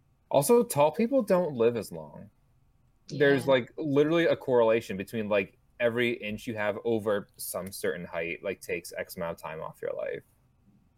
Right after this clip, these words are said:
Speaker 2: Oh, yeah, and they have all kinds of health problems. Like, uh,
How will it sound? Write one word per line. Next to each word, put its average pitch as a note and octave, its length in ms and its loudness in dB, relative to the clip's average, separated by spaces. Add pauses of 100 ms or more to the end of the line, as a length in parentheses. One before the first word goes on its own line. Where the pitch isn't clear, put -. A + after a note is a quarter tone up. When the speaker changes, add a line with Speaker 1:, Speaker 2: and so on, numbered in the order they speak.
(280)
Speaker 2:
Oh, D4+ 60 -8
yeah, C4+ 140 -2
and A3 80 -2
they C#4+ 40 -4
have D#4+ 100 -4
all G#3 140 -2
kinds G#3+ 260 -2
of G3+ 60 -4
health F#3 220 -4
problems. F3+ 400 -4
Like, F#3+ 260 -2
uh, F#3 380 0